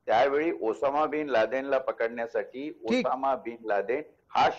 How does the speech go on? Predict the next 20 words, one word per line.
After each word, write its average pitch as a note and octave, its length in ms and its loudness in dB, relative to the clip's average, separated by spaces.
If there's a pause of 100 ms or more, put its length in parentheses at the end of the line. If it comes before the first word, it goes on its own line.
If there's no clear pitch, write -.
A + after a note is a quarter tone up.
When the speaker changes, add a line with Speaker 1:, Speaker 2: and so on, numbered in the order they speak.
Speaker 1:
शब्द F3 260 0
जरी F#3+ 220 2
उच्चारला E3 520 2
गेला D#3 280 2
तर D#3+ 120 0
ते E3 160 -2
ट्रान्झॅक्शन C#3+ 560 -2
पिकअप C#3 460 -8
होत C3 200 -2
असे, G2 380 -6 (220)
इतकं C#3+ 260 -4
ॲडव्हान्स D3 580 2
हे D3+ 80 4
आहे A2+ 240 2
आणि F#3 160 -4
प्रत्येक F#3+ 460 -6
राष्ट्र D3+ 480 0
हे E3 180 2
करत D#3+ 360 0
असतं. - 380 -4